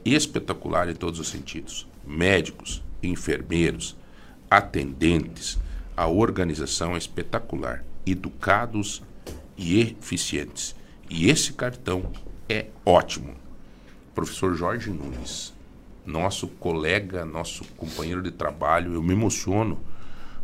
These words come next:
porque o Jorge é um cara, assim, extraordinário, cara, um cara do bem, um cara que eu admiro, um cara que eu gosto. É...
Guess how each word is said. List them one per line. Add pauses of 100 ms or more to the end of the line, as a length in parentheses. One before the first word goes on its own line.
porque
o
Jorge
é
um
cara,
assim, (220)
extraordinário,
cara,
um
cara
do
bem,
um
cara
que
eu
admiro, (580)
um
cara
que
eu
gosto. (720)
É...